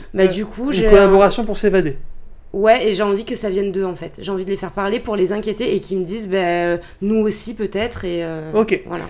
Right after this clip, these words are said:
Speaker 1: C'est
Speaker 2: Alors,
Speaker 1: mon objectif.
Speaker 2: ok, bah, fais un jet d'influence.
Speaker 1: Ok.
Speaker 2: Euh, on va dire sans bonus ni malus, parce que, parce que t-, t'as quand même montré des, des preuves tangibles,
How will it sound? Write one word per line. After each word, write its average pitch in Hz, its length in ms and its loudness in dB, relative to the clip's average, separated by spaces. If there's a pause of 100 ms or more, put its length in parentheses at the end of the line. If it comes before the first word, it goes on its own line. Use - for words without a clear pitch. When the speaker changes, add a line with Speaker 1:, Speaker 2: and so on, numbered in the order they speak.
(180)
Speaker 1:
C'est 240 120 4
Speaker 2:
Alors, 196 120 10
Speaker 1:
mon 202 60 2
objectif. 175 340 -8
Speaker 2:
ok, 208 300 4
bah, 147 160 -6
fais 190 100 -4
un 269 160 2
jet 226 100 0
d'influence. 202 680 -4
Speaker 1:
Ok. 180 140 -10 (1200)
Speaker 2:
Euh, 185 1160 6
on 196 40 -2
va 208 120 6
dire 240 240 0
sans 262 200 0
bonus 247 360 0
ni 240 80 0
malus, 202 320 4 (160)
parce - 180 -2
que, 170 500 2 (2250)
parce 196 200 2
que 208 80 -2
t-, 196 260 -2
t'as 196 100 2
quand 185 60 4
même 214 140 4
montré 202 400 2
des, 165 260 0
des 147 140 -4
preuves 170 280 -2
tangibles, 175 640 -2